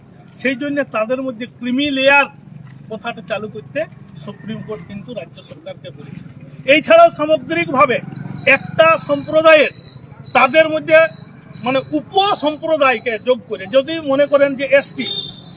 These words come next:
এই এসটির মধ্যে সবচেয়ে সবর পিছিয়ে পড়ে আছে, এই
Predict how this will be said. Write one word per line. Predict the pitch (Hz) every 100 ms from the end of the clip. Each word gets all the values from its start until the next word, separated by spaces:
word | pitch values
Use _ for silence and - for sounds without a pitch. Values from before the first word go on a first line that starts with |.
| 247
এই | 285 285
এসটির | 277 330 320
মধ্যে | 311 311 311 -
সবচেয়ে | 277 - 302 285 -
সবর | 294 339 330
পিছিয়ে | 311 226 294 285
পড়ে | 277 262 214
আছে, | - - - - -
এই | 247